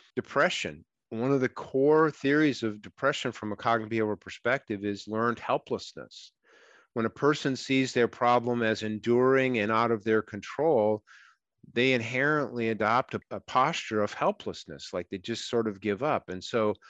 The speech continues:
by empowering them through the program and teaching them some skills and strategies, the social support, all of that really helps fight the depression as well. And so those are two big variables that we look at. We also look at the person's social situation.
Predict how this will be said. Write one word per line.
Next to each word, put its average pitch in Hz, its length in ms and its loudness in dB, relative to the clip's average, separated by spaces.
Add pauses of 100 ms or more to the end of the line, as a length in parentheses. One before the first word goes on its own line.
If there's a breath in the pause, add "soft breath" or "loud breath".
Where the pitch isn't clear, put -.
(260 loud breath)
by 117 160 2
empowering 127 720 2
them 110 480 0
through 113 260 -2
the 98 100 -4
program 127 680 0
and 98 100 -4
teaching 113 340 -12
them 104 140 -4
some - 200 -14
skills 117 420 0
and 98 100 -10
strategies, 113 920 -2 (480 loud breath)
the - 60 -12
social 117 400 -2
support, 110 720 0 (160)
all 120 260 2
of 104 100 -2
that 120 360 0
really 110 240 -4
helps 113 240 -2
fight 107 300 -2
the 101 80 -4
depression 101 600 -4
as 87 220 -10
well. 107 280 2
And 87 120 -12
so 113 260 2 (640 loud breath)
those 175 200 4
are 156 120 4
two 170 320 -4
big 131 320 2
variables 107 640 2
that 95 120 -4
we 95 140 -8
look 92 260 -6
at. 110 160 0
We 131 140 -2
also 170 340 0
look 127 260 4
at 113 140 2
the 117 80 -6
person's 117 600 -4
social 147 360 -2
situation. 90 760 -10